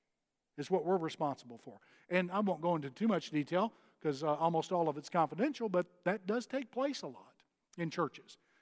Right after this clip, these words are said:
I mean, hardly a week goes by that, uh, someone on staff isn't having to correct someone in their behavior. And usually it's real quiet, it's real kind and sweet. And most of the time when we talk to people,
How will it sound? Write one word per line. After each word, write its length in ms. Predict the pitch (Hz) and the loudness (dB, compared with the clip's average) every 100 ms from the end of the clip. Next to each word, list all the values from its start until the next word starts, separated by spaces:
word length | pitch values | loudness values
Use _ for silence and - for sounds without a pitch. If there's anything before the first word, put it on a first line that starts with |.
| _ | _
I 80 | 127 | -6
mean, 200 | 160 160 | -2 0
hardly 380 | 147 185 214 220 | 4 4 4 2
a 60 | 160 | 2
week 240 | 190 208 | 0 0
goes 220 | 202 214 | 2 2
by 360 | 180 240 180 196 | 0 0 0 0
that, 200 | 160 156 - _ _ 143 | -2 -4 -8 _ _ -4
uh, 160 | 147 | -2
someone 320 | 151 170 180 | -2 -2 0
on 100 | 185 | 0
staff 360 | 190 156 147 147 | 0 0 0 0
isn't 220 | 143 165 | -4 -4
having 320 | 139 147 156 | -4 -4 -4
to 80 | 151 | -6
correct 480 | - 170 185 262 - | -6 -4 -2 -4 -4
someone 360 | - 127 139 151 | -8 -6 -4 -4
in 100 | 143 | -4
their 140 | 139 | -4
behavior. 600 | 156 165 247 240 165 - _ - - | -4 -4 -2 -2 -2 -12 _ -20 -4
And 140 | 208 | 0
usually 260 | 170 175 220 | 2 2 -2
it's 160 | 208 160 | -4 -6
real 100 | 196 | -6
quiet, 480 | - 175 165 220 185 | 0 2 2 -2 -8
it's 180 | 147 - | -12 -4
real 220 | 156 - _ _ _ - | -4 -4 _ _ _ -2
kind 340 | 180 170 185 | 0 2 0
and 140 | 185 175 | -2 -4
sweet. 400 | - 175 190 - - - | 0 0 0 -2 -14 -6
And 120 | 170 160 | -2 2
most 280 | 175 196 | 2 2
of 80 | 196 | -4
the 80 | 175 | -4
time 260 | 175 175 180 | -2 0 -2
when 120 | 170 | -4
we 100 | 165 | -2
talk 280 | 165 160 - | 0 0 -4
to 80 | |
people, 440 | 131 170 156 160 | -4 -4 0 0